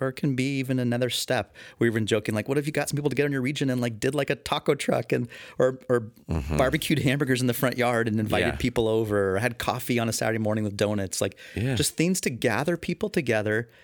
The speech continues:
Speaker 1: and maybe boldly just say, "Hey, I just wanna bless you. I wanna
Speaker 2: Yeah.
Speaker 1: bl-,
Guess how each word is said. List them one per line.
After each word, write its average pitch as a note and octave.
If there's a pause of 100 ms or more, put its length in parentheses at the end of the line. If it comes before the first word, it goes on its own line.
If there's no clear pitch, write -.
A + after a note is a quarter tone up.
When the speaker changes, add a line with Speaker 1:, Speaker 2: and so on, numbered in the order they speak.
(340)
Speaker 1:
and B2+
maybe C#3+
boldly D#3
just D3+
say, E3
"Hey, F3+
I F3
just -
wanna F#4+
bless A2
you. G3 (140)
I F3
wanna E3+
Speaker 2:
Yeah. C3+
Speaker 1:
bl-, -